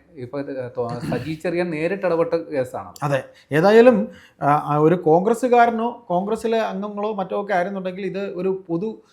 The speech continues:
Speaker 2: ആ, പിന്നെ യോഗത്തിലൊക്കെ വേണമെങ്കിൽ ആക്ട് ചെയ്ത് കാണിച്ചുകൊണ്ട് ഇവിടുത്തെ സഖാക്കളൊക്കെ സംസാരിച്ചേനെ. ഒരു
Speaker 1: ആ, ഉറപ്പല്ലേ?
Speaker 2: കോൺഗ്രസ്സുകാരൻ, ഏ, കോൺഗ്രസ്സുകാരനായ ഒരു കൗൺസിലർ ഇത് ചെയ്തു എന്നുണ്ടെങ്കിൽ അയ്യോ എന്തുമാത്രം, ആ, പിന്നെ വിളംബരവും നാളെ അഭിനയിച്ച് വരെ കാണിച്ചേനെ.
Speaker 1: ആ, ഉറപ്പാണ്.
Speaker 2: ഏ, ഏതായാലും നമുക്കൊരു തെല്ല അതിശയം ഉണ്ടാകുന്നുണ്ട്.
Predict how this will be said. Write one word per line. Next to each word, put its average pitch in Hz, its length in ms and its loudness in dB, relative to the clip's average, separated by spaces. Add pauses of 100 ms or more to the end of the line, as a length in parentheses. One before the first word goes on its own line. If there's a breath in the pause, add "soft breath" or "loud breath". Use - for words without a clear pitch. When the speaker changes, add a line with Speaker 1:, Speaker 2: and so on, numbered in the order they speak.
(220 soft breath)
Speaker 2:
ആ, 175 420 2
പിന്നെ 165 160 -4
യോഗത്തിലൊക്കെ 196 580 -2
വേണമെങ്കിൽ 185 500 -6
ആക്ട് 175 320 -8
ചെയ്ത് 202 160 -6
കാണിച്ചുകൊണ്ട് 185 480 -6
ഇവിടുത്തെ 175 180 -8
സഖാക്കളൊക്കെ 165 540 -8
സംസാരിച്ചേനെ. 135 600 -10
ഒരു 131 60 -4
Speaker 1:
ആ, 127 80 -4
ഉറപ്പല്ലേ? 185 480 0
Speaker 2:
കോൺഗ്രസ്സുകാരൻ, 214 280 -6
ഏ, 262 100 -12
കോൺഗ്രസ്സുകാരനായ 180 840 0
ഒരു 170 300 -2 (200 loud breath)
കൗൺസിലർ 165 460 -2
ഇത് 165 120 -2
ചെയ്തു 165 400 -2
എന്നുണ്ടെങ്കിൽ 165 480 -10
അയ്യോ 226 440 -6
എന്തുമാത്രം, 196 640 -6 (400 soft breath)
ആ, 180 240 -6
പിന്നെ 170 300 -6
വിളംബരവും 180 680 -2
നാളെ 165 260 -4
അഭിനയിച്ച് 180 540 0
വരെ 202 140 4
കാണിച്ചേനെ. 143 680 -6
Speaker 1:
ആ, 127 120 -8
ഉറപ്പാണ്. 180 340 -2 (360 soft breath)
Speaker 2:
ഏ, 156 40 4
ഏതായാലും 240 300 6
നമുക്കൊരു 220 340 4
തെല്ല 247 240 4
അതിശയം 233 460 2
ഉണ്ടാകുന്നുണ്ട്. 202 500 -4